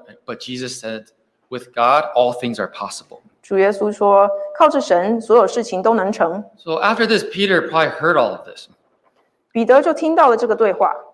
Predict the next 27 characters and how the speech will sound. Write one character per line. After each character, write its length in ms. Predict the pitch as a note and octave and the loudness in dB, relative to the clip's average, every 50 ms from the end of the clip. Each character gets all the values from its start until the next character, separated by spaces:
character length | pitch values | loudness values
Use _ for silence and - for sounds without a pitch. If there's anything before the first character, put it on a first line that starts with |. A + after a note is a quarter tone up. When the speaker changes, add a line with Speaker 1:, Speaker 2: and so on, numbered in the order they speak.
| _ _ _ | _ _ _
Speaker 1:
And 140 | D3+ D#3+ | -20 -10
then 160 | E3 F3 F3 E3+ | -8 -8 -8 -6
he 120 | E3+ E3 | -8 -8
was 100 | D#3+ D#3+ | -10 -8
thinking 320 | - F3 E3+ E3 D#3+ D3+ | -10 -10 -10 -8 -8 -8
about 340 | C#3+ - B2+ A#2+ B2 B2 - | -6 -4 -2 -2 -2 -4 -6
himself 500 | - B2 A#2+ - - - F3+ D3 A#2 A2 | -12 -16 -16 -10 -2 0 0 0 0 -2
and 100 | A2 A2 | -6 -4
what 300 | A#2 B2 A#2 - - - | -4 -4 -4 -4 -10 -8
they 180 | A#2+ C3+ D#3 D3 | -8 -8 -6 -8
have 140 | C3 A2 - | -12 -12 -12
done. 160 | G#2 E2+ - _ - _ _ _ _ _ _ _ | -14 -14 -14 _ -20 _ _ _ _ _ _ _
Speaker 2:
他 100 | - A#4+ | 0 2
可 120 | A#4 D4 A3 | 2 2 2
能 140 | G#3+ A3 A#3 | 2 2 2
就 140 | C#4 C#4+ | 0 0
自 160 | - - D4 B3+ | 0 -2 -4 -6
己 160 | - A#3 B3 | -4 -6 -4
想 260 | B3 - - G3 C4+ | -2 -2 0 0 -2
一 60 | E4 | -4
想， 240 | - - F#3+ D3+ - | -2 -2 -2 -2 0
他 160 | - A3+ A#3+ B3 | 0 0 0 0
付 200 | B3 - C4+ B3 | 0 -2 -4 -4
出 160 | B3+ C#4 C4 | -2 -2 0
了 80 | C4 A#3 | 0 0
什 160 | - - D3 | 0 -4 -6
么。 160 | D3 D#3 - | -8 -10 -12